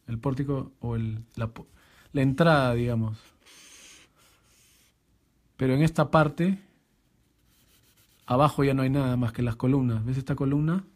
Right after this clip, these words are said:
Está en la referencia, está debajo de ese pórtico. Quiere decir que esa columnita está acá, ¿no? La personita estaría de costado acá, ¿no?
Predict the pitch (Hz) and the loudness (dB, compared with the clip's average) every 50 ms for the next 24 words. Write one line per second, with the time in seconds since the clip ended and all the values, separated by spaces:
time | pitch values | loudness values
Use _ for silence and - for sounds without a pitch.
0 | _ _ _ _ _ _ _ _ _ _ _ _ - 127 110 - - 151 147 147 | _ _ _ _ _ _ _ _ _ _ _ _ -8 -8 -4 -2 0 0 0 -2
1 | 147 - _ _ _ _ _ _ _ _ _ _ _ _ _ _ _ _ _ _ | -4 -10 _ _ _ _ _ _ _ _ _ _ _ _ _ _ _ _ _ _
2 | _ _ - 131 127 127 127 127 127 120 - 147 147 160 165 160 165 139 117 - | _ _ -8 -4 -4 -2 -2 -2 -2 -2 0 2 2 2 2 0 -2 -4 -4 -2
3 | 147 139 143 135 135 139 139 135 - 135 127 131 123 - 127 120 - 135 127 - | 0 0 0 0 0 0 -2 -2 -2 -2 -2 -2 -2 -4 -6 -6 -4 -4 -4 -4
4 | - 117 110 110 110 - _ _ - - - _ _ _ _ - - 143 139 120 | -6 -8 -8 -8 -10 -12 _ _ -20 -20 -20 _ _ _ _ -2 0 2 2 2
5 | - 147 143 143 127 - 143 - 139 127 127 123 127 127 123 127 123 - 131 120 | 2 0 -2 -2 -2 -2 -2 0 0 2 2 2 0 0 -2 -4 -4 -4 -6 -4
6 | - 120 113 110 113 123 156 - - _ _ _ _ _ _ _ _ _ _ _ | -2 -2 -2 -2 -2 -4 -6 -8 -12 _ _ _ _ _ _ _ _ _ _ _
7 | _ _ _ _ _ _ _ _ _ _ _ _ _ _ _ _ - - - - | _ _ _ _ _ _ _ _ _ _ _ _ _ _ _ _ -20 -20 -20 -20
8 | - - - _ _ _ _ _ _ _ _ _ _ _ _ _ _ _ _ _ | -20 -20 -20 _ _ _ _ _ _ _ _ _ _ _ _ _ _ _ _ _
9 | _ _ _ _ _ _ _ _ _ _ _ _ - 143 120 113 - 123 117 - | _ _ _ _ _ _ _ _ _ _ _ _ -8 -6 -4 -2 -2 -2 -2 0
10 | 127 131 139 135 139 143 135 - 131 120 123 123 123 123 117 - - 110 - - | 0 0 0 2 0 -2 -2 0 0 0 2 2 0 0 -2 -4 -6 -8 -8 -6
11 | - 131 123 123 123 123 123 143 131 123 - _ _ _ _ _ _ _ _ _ | -4 -2 -2 -2 -2 -4 -4 -6 -6 -8 -10 _ _ _ _ _ _ _ _ _
12 | _ _ _ _ _ _ _ _ _ _ _ _ _ _ _ _ _ _ _ _ | _ _ _ _ _ _ _ _ _ _ _ _ _ _ _ _ _ _ _ _
13 | _ _ _ _ _ _ _ _ _ _ _ _ _ _ _ _ _ _ _ - | _ _ _ _ _ _ _ _ _ _ _ _ _ _ _ _ _ _ _ -14
14 | 127 123 127 131 - | -12 -12 -12 -12 -14